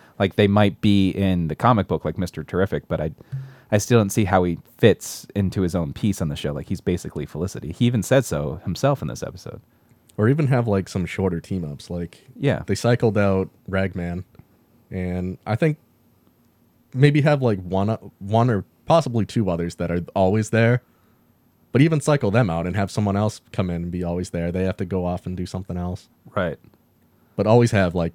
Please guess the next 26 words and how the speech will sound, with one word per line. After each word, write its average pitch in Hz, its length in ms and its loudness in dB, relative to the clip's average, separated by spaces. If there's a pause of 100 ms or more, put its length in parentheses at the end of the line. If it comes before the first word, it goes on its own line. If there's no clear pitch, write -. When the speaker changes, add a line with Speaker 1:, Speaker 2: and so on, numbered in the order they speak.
(200)
Speaker 2:
Arrow 101 240 4
be 87 100 -4
the 87 80 -8
star, 85 460 -2
and 87 240 -8 (480)
Speaker 1:
Yeah. 123 260 6
Speaker 2:
like, 110 140 4
Mister 139 240 4
Terrific 113 420 2 (160)
might 98 240 -2
go 98 240 2
and 95 140 -2
spend 95 540 -2 (220)
the 98 60 -4
week 98 200 -2
with 92 80 -4
his 90 100 -6
husband 87 400 -4
that 85 80 -6
he 87 60 -6
got 87 180 -8
back 95 160 -4
together 90 300 -6
with 90 140 -6
or 90 80 -10
something. 95 400 -8